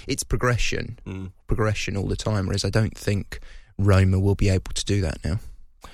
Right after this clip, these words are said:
Speaker 2: Uh, he's a kind of character that's pretty abrasive, and yet I still watch what he's able to do as a cup manager and think, "It's gonna be a big international job available next summer, most likely. Will Jose Mourinho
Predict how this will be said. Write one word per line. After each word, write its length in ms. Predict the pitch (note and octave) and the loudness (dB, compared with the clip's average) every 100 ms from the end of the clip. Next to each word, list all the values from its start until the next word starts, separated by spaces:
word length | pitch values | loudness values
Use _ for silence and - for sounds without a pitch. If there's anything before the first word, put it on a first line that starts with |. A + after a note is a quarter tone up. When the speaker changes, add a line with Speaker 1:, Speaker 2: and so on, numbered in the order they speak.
| - _ _ _ _ - | -20 _ _ _ _ -6
Speaker 2:
Uh, 340 | F#2+ E2+ E2 | -4 -2 -4
he's 240 | B2 B2 C3 | -2 -2 -2
a 60 | |
kind 280 | C3+ C3 A#2 | -2 0 2
of 80 | G2+ | 2
character 440 | - F#2+ E2 - | 2 2 0 0
that's 200 | F2+ - - - - | 0 0 -4 -8 0
pretty 280 | - A2 G#2 | 2 4 2
abrasive, 580 | F#2+ G#2+ G#2 G2 G2+ | 2 2 2 0 -2
and 120 | G2 G2 | 0 0
yet 160 | F#2+ - | 0 0
I 60 | |
still 400 | G2 - B2+ A2+ | -2 0 2 2
watch 520 | G2 F#2+ - - - - _ _ _ _ - | 2 0 0 -6 -8 -10 _ _ _ _ -12
what 260 | - F#2+ - | -4 -2 0
he's 220 | G2+ G2 - | 0 0 0
able 340 | G#2+ G#2 F#2+ | 2 2 2
to 120 | F#2+ | 0
do 220 | F#2+ G2 F#2+ | -2 0 0
as 100 | F#2 | -2
a 60 | |
cup 420 | - - - - | -4 -2 -2 -2
manager 420 | - F#2+ F2+ F#2 D#2+ | 0 0 0 -2 -2
and 160 | F2+ | -4
think, 420 | F#2 F2+ E2+ - - - - - - - - - | -2 -2 -2 -6 -14 -20 -20 -18 -16 -18 -20 -14
"It's 100 | - | -8
gonna 160 | - A2 | -4 0
be 120 | G#2+ | 0
a 40 | A2+ | 0
big 340 | - B2 A2+ - | 2 2 0 -2
international 880 | A#2+ A2 G#2+ A2 A2 - G#2+ G2+ | 0 2 4 4 2 2 2 0
job 380 | G2 A2+ G2 F2+ | 0 0 0 0
available 680 | F#2+ A2 G2+ F#2+ G2 F#2+ D2+ - | 0 0 2 0 0 0 -2 -4
next 380 | A2+ A2+ - - | -2 -2 0 0
summer, 360 | - A2 A2 G#2+ | 2 4 4 0
most 560 | F#2 G#2+ G#2+ G#2 - | 0 0 2 0 0
likely. 680 | G2+ A2 A2 - - A2+ G#2+ | 2 2 2 0 -2 0 2
Will 220 | G#2 A2 A2 | 2 2 2
Jose 420 | G#2+ A2 G#2+ G#2+ | 4 4 4 4
Mourinho 640 | G#2+ G#2 A2 G#2+ G#2+ G#2 | 4 2 2 4 2 2